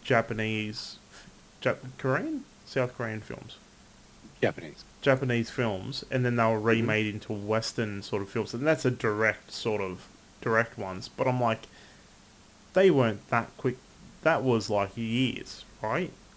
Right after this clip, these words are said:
Speaker 1: Like, in between that turnaround.
Speaker 2: Uh, yes. Uh, the first, the Japanese Ring movie came out in nineteen ninety-eight.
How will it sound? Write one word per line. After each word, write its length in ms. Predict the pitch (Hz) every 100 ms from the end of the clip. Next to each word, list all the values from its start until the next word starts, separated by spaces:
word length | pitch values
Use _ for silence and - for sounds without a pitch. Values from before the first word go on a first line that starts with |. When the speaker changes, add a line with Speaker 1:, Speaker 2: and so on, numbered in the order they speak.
| - -
Speaker 1:
Like, 200 | 117 117
in 120 | 120
between 440 | 117 - 110 101
that 260 | 101 107 -
turnaround. 560 | - 110 101 95 92 95 - - - - - - - - - - - - - -
Speaker 2:
Uh, 880 | 147 160 160 151 143 127 120 117 107 95 - - - - -
yes. 720 | 107 101 92 - - - - - - - - - - - - -
Uh, 500 | 107 104 101 98 98 92
the 640 | 104 104 104 101 101 101 98 -
first, 640 | - 117 123 - - - - - - -
the 80 | 104
Japanese 420 | 127 120 143 107
Ring 220 | 110 117
movie 320 | 110 104 101
came 240 | 98 - 104
out 80 | 101
in 120 | 95
nineteen 480 | 98 95 113 110 98
ninety-eight. 640 | 92 98 - 101 107 -